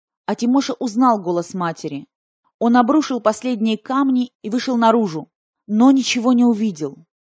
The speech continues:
В горе за долгие годы он ослеп. Старая Анисья подошла к сыну и увидела перед собой старика. Она обняла его и сказала: «Я родила тебя,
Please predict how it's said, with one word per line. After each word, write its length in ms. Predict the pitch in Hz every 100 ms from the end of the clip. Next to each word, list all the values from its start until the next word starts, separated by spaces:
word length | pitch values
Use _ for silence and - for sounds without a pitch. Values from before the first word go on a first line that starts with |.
| _ _ _ _
В 140 | - 180
горе 400 | 214 226 277 269 -
за 200 | 175 196
долгие 360 | 208 214 196
годы 300 | 202 214 233
он 200 | 196 208
ослеп. 500 | 202 - 202 175 - _ _ _ _ _ _ _
Старая 480 | - - 214 214 -
Анисья 520 | 214 233 269 277 202
подошла 340 | 175 180 180 202
к 80 | -
сыну 500 | - 277 262 247 - -
и 80 | 214
увидела 400 | 196 254 262 226
перед 200 | 202 170
собой 240 | 180 170
старика. 560 | - 165 156 - 143 156 _ _ _ _ _ _ -
Она 260 | 190 196
обняла 380 | 175 180 185 202
его 180 | 226 196
и 60 | 196
сказала: 640 | - 175 165 151 139 143 _ _ _ _ _ _ _
«Я 180 | 175 208
родила 480 | 214 196 226 226 190
тебя, 320 | - 156 151